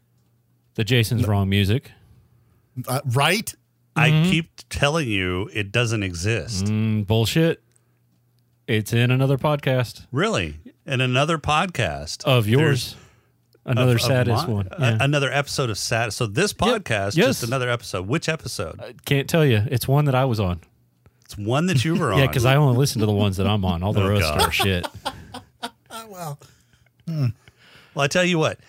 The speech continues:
Speaker 3: You figure out which episode that is, and I'll review it, and I'll, I'll, we'll see.
Speaker 1: <laughs>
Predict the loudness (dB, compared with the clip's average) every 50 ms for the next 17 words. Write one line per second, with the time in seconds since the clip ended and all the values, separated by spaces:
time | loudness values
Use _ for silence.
0 | -20 -20 -20 _ _ -10 -10 -8 -6 -6 -6 -4 -2 -2 -4 -4 -4 -6 -6 -6
1 | -4 -6 -6 -6 -6 -4 -4 -4 -4 -2 -2 -2 -2 -2 -2 -2 -2 -2 -2 -4
2 | -4 -4 -4 -4 -4 -4 -4 -4 -6 -4 -4 -2 -2 0 -2 -2 -4 -4 -6 -6
3 | -6 -6 -8 -10 -10 -8 -8 -6 -6 -8 -10 -14 -18 _ _ _ _ -8 -6 -6
4 | -4 -4 -6 -6 -8 -8 -10 -12 _ _ _